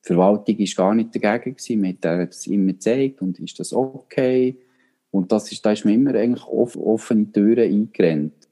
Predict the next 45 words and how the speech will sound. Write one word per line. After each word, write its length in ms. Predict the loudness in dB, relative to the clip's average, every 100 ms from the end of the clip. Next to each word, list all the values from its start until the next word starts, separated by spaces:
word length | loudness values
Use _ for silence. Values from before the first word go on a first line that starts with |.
| _
Und 380 | 2 6 6 4 -4 _
dann 360 | 4 6 6 4
hat's 220 | 2 4
wirklich 220 | 2 2
so 100 | 2
ein 140 | 4 6
lustiges 440 | 4 2 0 -2
Zusammenspiel 640 | 0 2 2 0 0 0 0
gehabt 380 | 2 4 4 4
mit, 180 | 4 4
mit 180 | 2 4
den 80 | 2
Nachbarn, 600 | 2 0 0 2 4 2
die 120 | 2
haben 160 | 2
dann 160 | 2 0
auch 300 | 2 2 2
angefangen 520 | -2 -2 0 2 2
langsam. 680 | 2 2 0 0 0 0 -2 _ _ _ _ _ -4
Dann 120 | 0
hat 180 | 0 0
der 300 | 2 4 2
Nächste 260 | 0 2
einen 80 | 4
Obstbaum 500 | 4 0 0 4 6
angefangen 260 | 4 0 2
pflanzen, 540 | 4 6 4 2 0
dann 80 | -2
hat 100 | -2
der 80 | 0
Nächste 160 | 0
ein 320 | 0 -2 -6 -2
bisschen 100 | 0
angefangen 240 | 0 2
umstechen 520 | 2 0 -2 -2 -2 -2
und 140 | 2
so 140 | 4
ist 140 | 2 2
das 100 | 0
<laughs> 0 |
irgendwie 320 | 4 4 4
immer 320 | 4 6 6
mehr, 280 | 6 4 2
hat 100 | 0
sich 100 | -6